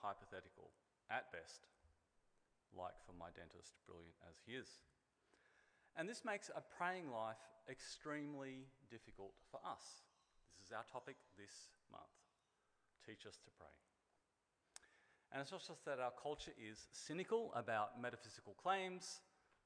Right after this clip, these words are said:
like the existence of God, uh, for, for a whole host of reasons, although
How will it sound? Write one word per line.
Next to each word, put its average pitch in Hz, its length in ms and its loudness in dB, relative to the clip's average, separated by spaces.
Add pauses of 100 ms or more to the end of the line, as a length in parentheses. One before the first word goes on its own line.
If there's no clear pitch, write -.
(120)
like 101 280 4 (120)
the 95 220 -8
existence 95 540 -12 (120)
of 90 180 -8
God, 147 420 6 (240)
uh, 92 180 -4 (120)
for, 95 80 -16 (180)
for 170 100 4
a 139 40 6
whole 135 140 2
host 113 280 -2
of 113 60 -6
reasons, 185 520 -4 (840)
although 117 480 4